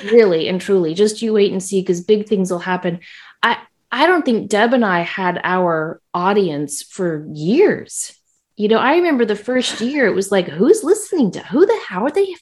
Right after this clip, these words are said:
finding us?" I mean, it was very badly produced little call-in show on Blog Talk Radio.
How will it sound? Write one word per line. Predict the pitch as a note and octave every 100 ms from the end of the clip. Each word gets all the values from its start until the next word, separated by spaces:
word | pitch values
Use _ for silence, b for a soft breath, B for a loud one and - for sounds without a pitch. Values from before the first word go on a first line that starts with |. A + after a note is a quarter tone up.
| _
finding | D#3 A#3+ A#4+ A#4 A#3
us?" | C3+ C3+ G3
I |
mean, | G3 A3
it | -
was | A#3+ A3+ - _ _
very | F4 A#3 D#3+
badly | - G3+ G#3+ F#3+
produced | F3 F3+ E3+ G#3 F3+ F3+
little | G3 F3
call-in | F3 G#3+ A#3+ B3+ F#3+
show | E3+ - C#3 E3
on | F#3+ G3
Blog | G#3+ A#3+ B3+
Talk | C4+ C#4+ C#4+
Radio. | E4+ G4 G#4+ E4 F3